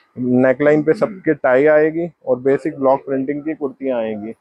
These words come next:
Basic ब्लॉक प्र-, printing की कुर्ती साढ़े चार सौ रुपये net में पड़ेगी, वैसे चार सौ की सेल करते हैं,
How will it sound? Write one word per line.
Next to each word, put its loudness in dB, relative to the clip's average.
Basic 2
ब्लॉक 2
प्र-, -2
printing -2
की -4
कुर्ती -6
साढ़े 0
चार 2
सौ -4
रुपये 0
net 0
में 4
पड़ेगी, 0
वैसे 2
चार 2
सौ -2
की -4
सेल -4
करते -4
हैं, -6